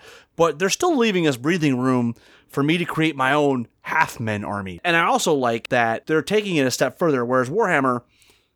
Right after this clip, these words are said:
G W kinda stopped with really being creative. It, it was really just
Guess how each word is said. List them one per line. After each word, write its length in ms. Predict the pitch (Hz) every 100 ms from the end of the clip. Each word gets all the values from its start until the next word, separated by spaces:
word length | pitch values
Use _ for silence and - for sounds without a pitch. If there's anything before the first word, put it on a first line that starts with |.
| _
G 140 | - 123
W 480 | 127 123 117 113
kinda 240 | 107 147 120
stopped 420 | - 151 151 -
with 320 | 117 107 - _ _ _ _ _
really 380 | 127 151 175 160
being 240 | 190 185
creative. 360 | 190 202 202 151
It, 160 | 127
it 140 | 147 208
was 220 | 196 135
really 240 | 160 135
just 240 | 120 120